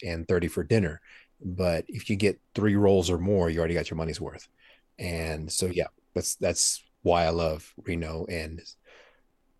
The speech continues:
Vegas. And most people are like, "Oh, no, you're landlocked. Why would you even wanna have sushi?" But you gotta remember that the casinos place really big orders, and the sushi places kinda piggyback the orders off of them.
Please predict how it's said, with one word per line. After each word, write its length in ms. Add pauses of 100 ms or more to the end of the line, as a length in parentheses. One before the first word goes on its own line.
(220)
Vegas. 420
And 300
most 160
people 140
are 80
like, 100
"Oh, 200
no, 180
you're 360
landlocked. 680
Why 100
would 160
you 100
even 100
wanna 180
have 120
sushi?" 360
But 280
you 120
gotta 180
remember 360
that 100
the 80
casinos 560
place 360
really 180
big 180
orders, 500 (380)
and 440
the 180
sushi 380
places 600
kinda 240
piggyback 520
the 100
orders 340
off 160
of 100
them. 360